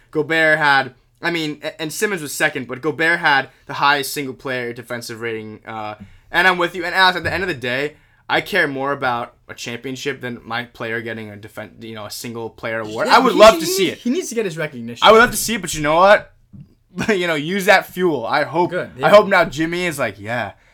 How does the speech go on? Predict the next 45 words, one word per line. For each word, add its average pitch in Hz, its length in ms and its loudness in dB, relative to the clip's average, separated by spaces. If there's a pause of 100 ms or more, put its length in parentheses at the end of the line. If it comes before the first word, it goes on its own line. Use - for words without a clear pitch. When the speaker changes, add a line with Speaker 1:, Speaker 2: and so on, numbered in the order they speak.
(100)
Speaker 1:
they 131 120 -4
didn't 151 160 -6
even 131 180 -6
think 123 240 -10
you 120 80 -8
were 104 80 -10
good 123 200 -8
enough," 117 140 -8
and 131 80 -8
he's 143 100 -6
like, 135 160 -2
just 151 180 -6
Speaker 2:
<laughs> 165 580 0
Speaker 1:
sparking 175 400 2
Bam 151 340 4
up, 156 140 2
and 160 100 0
now 151 140 6
Bam's 143 420 -2
like 123 200 0 (300)
ready 139 200 -2
to 143 80 -4
just 127 160 -12
destroy 127 440 -6
Giannis. 110 440 -10
Speaker 2:
Coach 165 200 -6
Speaker 1:
I - 40 -4
Speaker 2:
of - 60 -6
the 160 60 -6
Speaker 1:
hope 156 60 -6
Speaker 2:
year, 151 120 -2
Speaker 1:
so. - 60 -6
Speaker 2:
Johnny. 131 400 -8 (140)
Who 139 60 -14
you 135 100 -10
got 131 160 -6
for - 60 -8
Speaker 1:
Coach 196 140 2
Speaker 2:
Coach 240 80 -6
Speaker 1:
of 262 60 -4
the 240 60 0
Speaker 2:
of 202 40 -2
the 180 60 -2
Speaker 1:
year? 175 160 2
Speaker 2:
year? 196 160 -2